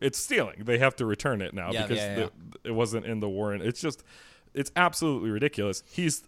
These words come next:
Speaker 1: the guy, the one out of only forty-five people in the history of the country who could declassify documents on a whim, and you w-, went and said, "Oh, well, those documents were classified," and seized everything,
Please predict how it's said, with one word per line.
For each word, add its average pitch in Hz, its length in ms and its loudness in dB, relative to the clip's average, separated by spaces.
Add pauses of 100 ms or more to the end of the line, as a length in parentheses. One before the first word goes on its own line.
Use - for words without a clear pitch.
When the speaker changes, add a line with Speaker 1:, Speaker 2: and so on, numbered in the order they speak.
Speaker 1:
the 139 360 -2
guy, 123 420 4
the 113 200 2
one 113 560 2
out 135 200 2
of 123 200 0
only 143 320 0
forty-five 151 800 4
people 139 320 4
in 120 120 4
the 113 80 4
history 151 460 6
of 131 80 8
the 113 80 2
country 135 460 6
who 143 160 2
could 135 360 0
declassify 143 800 4
documents 131 520 6 (100)
on 131 180 4
a 135 100 8
whim, 113 520 4 (340)
and 135 160 4
you 127 140 -2
w-, 123 240 -6
went 147 160 4
and 120 100 -2
said, 139 180 6
"Oh, 135 180 10
well, 107 120 6
those 113 200 4
documents 127 400 2
were 113 100 0
classified," 104 760 2 (360)
and 120 640 4
seized 170 420 -2
everything, 110 680 0